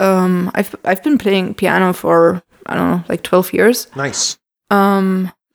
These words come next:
Speaker 1: tried out a bass, sucked super hard on it.
Speaker 2: <laughs> Yeah,
Speaker 1: Um,
Speaker 2: yeah. Very
Speaker 1: but,
Speaker 2: different instrument
Speaker 1: but
Speaker 2: then.
Speaker 1: I also never actually, like, took lessons for it. So I, no,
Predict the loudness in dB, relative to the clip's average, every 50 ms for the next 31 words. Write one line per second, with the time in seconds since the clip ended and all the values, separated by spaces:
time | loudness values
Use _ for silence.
0 | _ -10 -6 -2 0 0 2 2 0 -2 -2 -4 -4 -2 -2 -2 -2 -4 -6 -14
1 | _ _ _ _ _ _ _ _ _ _ _ _ -10 -6 -4 -2 0 -2 -2 -4
2 | -6 -8 -8 -6 -6 -6 -2 0 0 0 0 0 -2 -2 -4 -6 -8 _ _ _
3 | -2 0 2 2 2 2 2 0 0 0 0 0 0 0 0 -4 _ _ _ _
4 | _ _ _ -2 0 2 2 4 4 4 2 2 0 -4 -4 -4 -6 -6 -8 -10
5 | -12 -14 -8 -2 0 2 4 4 4 4 2 0 0 2 4 4 4 4 2 0
6 | 0 0 0 0 2 2 2 4 4 2 2 0 -2 -2 -4 -6 -4 -2 -2 -2
7 | -2 -4 -6 -6 -6 -6 -4 -2 0 2 2 2 0 -2 -2 -2 0 -2 -2 0
8 | 2 2 2 2 0 -4 _ _ _ _ _ _ _ -6 0 2 2 2 2 0
9 | -4